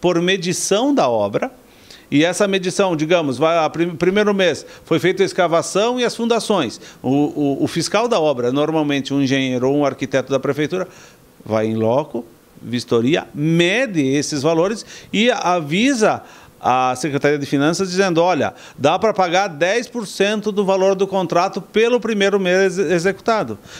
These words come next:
Claro que a empresa tem condições e deve acompanhar nesse momento o fiscal da obra pra que avalize junto com ele o tamanho da obra realizada. A partir daí, o fiscal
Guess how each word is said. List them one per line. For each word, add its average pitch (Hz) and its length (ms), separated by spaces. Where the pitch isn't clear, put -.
Claro 127 280
que 185 80
a 214 40
empresa 156 420
tem 151 180
condições 143 540
e 165 60
deve 147 480
acompanhar 127 540
nesse 123 220
momento 131 500
o 113 60
fiscal 127 340
da 151 80
obra 139 240
pra 214 160
que 254 340
avalize 151 680
junto 160 320
com 160 220
ele 190 340
o 247 100
tamanho 240 460
da 233 140
obra 214 500
realizada. 202 600
A 247 100
partir 269 320
daí, 254 420
o 185 80
fiscal 175 580